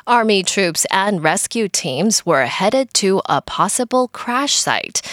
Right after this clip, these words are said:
but had to stop for the night due to bad weather and poor visibility in rugged terrain. And finally, Sri Lanka's prime minister says protesting youth groups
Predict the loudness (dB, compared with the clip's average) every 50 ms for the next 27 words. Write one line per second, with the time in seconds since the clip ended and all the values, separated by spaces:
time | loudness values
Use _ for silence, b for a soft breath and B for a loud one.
0 | B B B B B B B 2 2 2 2 0 0 0 0 0 _ -6 -6 -2
1 | -2 -2 0 -2 -2 0 2 2 4 4 2 0 -4 -8 -4 0 2 2 2 2
2 | 0 0 0 0 0 -2 -2 -2 -6 -8 -8 -8 B B B B B -2 0 0
3 | 0 0 -4 -6 -8 -8 -4 -2 0 0 0 0 -2 -4 -2 0 0 0 0 -2
4 | -2 -4 -2 -2 -4 -6 -4 -4 -4 -4 -4 -6 -10 -14 -12 -6 -2 -2 -2 -2
5 | -2 -2 -2 -2 0 0 -2 -4 -4 _ -2 0 0 0 0 -2 -2 -2 -4 -6
6 | -8 -6 -2 -2 0 0 0 -2 -2 -4 -4 -6 -6 -4 -4 -4 -4 -2 -2 0
7 | 2 2 2 2 0 -2 -6 -12 -16 -20 _ _ _ _ _ _ _ _ _ _
8 | _ _ _ _ _ _ B B B B B B B B B B B B 0 0
9 | 0 0 -2 0 2 2 4 4 4 2 2 2 2 0 0 0 0 0 0 0
10 | 2 2 2 2 0 0 0 0 0 0 0 -4 -2 0 0 2 2 2 0 0
11 | 0 2 2 2 0 0 -2 0 0 0 0 0 0 0 0 2 2 0 0 0
12 | -2 -4 -4 -4 -2 -2 -2 -2 -2 -2 -2 0 0 0 0 0 0 0 0 0
13 | 0 0 0 -2 -4 -8 -12 -8 -4 -2 -2 -2 -2 0 -2 -2